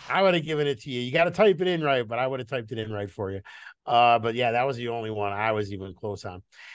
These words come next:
And, uh, and that's it. That's, uh, the fifteenth episode of the World's Greatest Springsteen Podcast. Maddie, if you're out there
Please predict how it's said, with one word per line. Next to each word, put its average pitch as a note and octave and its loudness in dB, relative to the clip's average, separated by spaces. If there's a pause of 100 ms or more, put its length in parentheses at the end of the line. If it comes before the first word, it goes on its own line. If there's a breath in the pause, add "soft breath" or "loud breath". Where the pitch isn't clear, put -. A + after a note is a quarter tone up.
(120)
And, B2 2
uh, A2 6 (400)
and B2 -6
that's D3+ 0
it. C#4 6
That's, D3 -6
uh, F#3 0 (560)
the C#3 -8
fifteenth F#3+ -2
episode D#3+ 0
of A#2 -6
the B2 -6
World's C#3 -2
Greatest D#3 -8
Springsteen D#3+ -8
Podcast. F3+ -2
Maddie, G3+ 2
if - -6
you're F3+ -6
out G3+ 0
there A3 -4